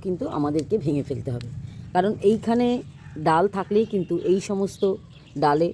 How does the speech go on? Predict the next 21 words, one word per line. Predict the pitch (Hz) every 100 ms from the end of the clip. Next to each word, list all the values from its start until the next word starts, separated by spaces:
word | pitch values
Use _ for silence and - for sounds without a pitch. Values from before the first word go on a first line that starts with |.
| -
পোকামাকড় | 160 151 147 147 165
হওয়ার | 147 143 143 -
চান্স | 135 131 143
বেশি | 127 143
থাকে | 147 - - - - - 156
এবং | 151 139 - - - - - - - - - - - - - -
এই | 202 190
ডালগুলোকে | 160 160 180 190 226
কেটে | 170 208 -
ফেললে | 165 160 233 156
নিচটায় | 170 - - 170 - - 135
আলো | 151 165
বাতাসও | 160 165 240 -
খুব | 196 175
ভালো | 147 160
মতন | 147 165 156
পাবে। | - - - - - - - -
তো | 185
আমি | 170 196 165 - 185
নিচের | 180 196 160
ডালগুলো | 147 151